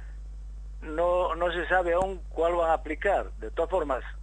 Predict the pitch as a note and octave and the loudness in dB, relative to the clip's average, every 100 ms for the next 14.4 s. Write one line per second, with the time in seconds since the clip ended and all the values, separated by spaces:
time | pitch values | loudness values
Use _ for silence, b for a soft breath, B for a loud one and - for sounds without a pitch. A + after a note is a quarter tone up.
0 | - - - - - - E3 E3+ D#3+ G3 | -10 -10 -10 -10 -4 2 4 4 2 0
1 | G3 F3+ E3 E3 D3+ D3 C#3 C#3 D3 F#3 | 0 0 2 2 2 2 2 2 0 -2
2 | G3+ D#3+ C#3+ D3+ C#3 C#3+ C#3+ - G3+ F3+ | -2 -4 -2 -2 0 -2 -2 -6 -6 -6
3 | F#3 F#3 F#3 - - - - B B B | -6 -8 -8 -10 -12 -12 -10 B B B
4 | B B - - D3 - E3+ D#3+ C#3 A2+ | B B -10 -4 -4 0 2 4 4 2
5 | G2 - F#2+ G2+ D3 E3+ E3 D3+ D#3+ D3 | 0 -8 -10 -4 -4 -2 0 0 0 0
6 | B2+ A2+ G2+ - B2+ B2 - B2+ - E3 | -2 -6 -10 -10 -12 -10 -10 -8 -2 0
7 | F3+ D#3+ E3+ F3 G3 F#3+ E3+ - C#3 E3 | 0 -2 -2 -4 -4 -6 -8 -4 0 0
8 | C#3+ C3+ B2+ F3 F3 D3+ D#3+ D3+ C3+ A#2+ | 0 -4 -2 -2 -2 -2 -2 0 0 -2
9 | B2+ A#2 - B2+ B2 D#3 F3+ - C3 A#2 | -8 -8 -8 -6 -2 0 0 -4 -10 -10
10 | A#2+ - B2+ A2+ - B B B B B | -10 -8 -8 -8 -10 B B B B B
11 | B B - - - B2+ A#2 A#2 A2+ A2 | B B -10 -10 -6 -4 -4 -4 -8 -10
12 | A#2 A#2 B2 A2+ B2+ B2 A2+ D#3 F3 F3+ | -10 -8 -8 -2 -2 -2 -4 0 0 -2
13 | - - C3 B2+ D#3+ F3+ F3 C3+ C#3+ F#3 | -6 -6 -4 -2 0 0 0 -4 0 2
14 | E3+ E3 A#2+ C#3+ | 2 -2 -2 -4